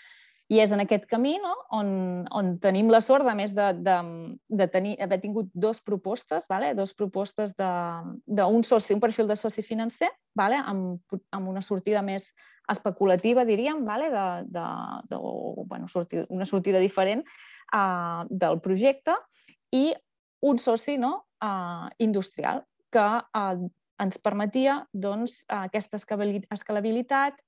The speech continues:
i internacionalització de forma més ràpida i molt alineats a, a nivell de visions i del territori, que, que com sabeu, doncs, és, és Laboratoris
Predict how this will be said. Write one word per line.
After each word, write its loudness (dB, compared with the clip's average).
i -2
internacionalització -2
de 4
forma 2
més -4
ràpida 0
i 0
molt 6
alineats 2
a, -4
a -6
nivell -2
de 0
visions 0
i 0
del -2
territori, -2
que, -2
que -8
com -12
sabeu, -8
doncs, -8
és, -8
és -12
Laboratoris -4